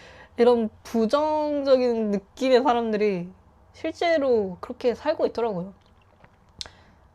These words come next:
예, 그래서 그런 환경에서 일하고 싶지 않다라는 생각에 이제 설계 사무직을 선택을 했고 그랬습니다.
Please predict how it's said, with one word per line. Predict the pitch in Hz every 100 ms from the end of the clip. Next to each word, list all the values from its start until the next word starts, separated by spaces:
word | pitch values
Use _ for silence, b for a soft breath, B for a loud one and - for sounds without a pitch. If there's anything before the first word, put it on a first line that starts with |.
| -
예, | 190 180 190 - -
그래서 | - 214 214 202 202
그런 | - 214 214
환경에서 | 254 269 269 226
일하고 | 196 196 214 214 208
싶지 | - -
않다라는 | 196 208 - 233 214 196
생각에 | 220 233 208 202 185 B B B B B
이제 | -
설계 | 196 214 208 196
사무직을 | 220 220 214 202 190 185 175
선택을 | 190 196 196 190
했고 | 190 - 196 - _ _
그랬습니다. | - 185 - 170 -